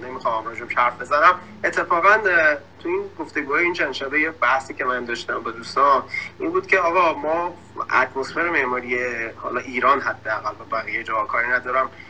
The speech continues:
اه، خیلی کم دوستان می‌گن، خیلی کم می‌نویسن، خیلی کم گفتگو می‌کنن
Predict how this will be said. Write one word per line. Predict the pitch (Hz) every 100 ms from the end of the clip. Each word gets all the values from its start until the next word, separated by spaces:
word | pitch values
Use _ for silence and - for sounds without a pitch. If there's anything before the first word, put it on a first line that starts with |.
| - -
اه، | - 180
خیلی | - 214 220
کم | 247 214 214
دوستان | 214 202 - 185
می‌گن، | 170 185 180 170 147
خیلی | 151 156
کم | 151 151
می‌نویسن، | 143 147 165 151 131 - 131 120
خیلی | 127
کم | 127 131 131
گفتگو | 117 - 117 117 147
می‌کنن | 143 - 123 120